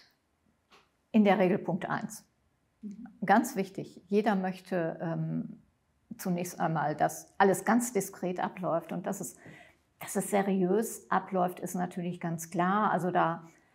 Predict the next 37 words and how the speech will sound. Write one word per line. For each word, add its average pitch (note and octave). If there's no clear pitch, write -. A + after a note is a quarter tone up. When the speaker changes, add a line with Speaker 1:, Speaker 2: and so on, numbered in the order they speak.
Speaker 1:
wenn E3
man G#3
uns A3
nicht G#3+
vertraut, G3
dann G3
beauftragt A#3
man F#3+
uns G#3
einfach -
nicht. G#3+
Und F#3+
das G#3+
ist A3
auch A3+
völlig F#3+
in -
Ordnung. -
Speaker 2:
Mhm. G3
Gleich G#3
eine A3
Anschlussfrage. G#3
Das G3+
heißt, B3
Sie B3+
sind A#3+
nicht A#3+
nur G#3+
an G3
einem B3+
Standort B3+
vertreten, B3+
sondern G#3+
Sie G#3+
sind G#3
in A3
un-, B3+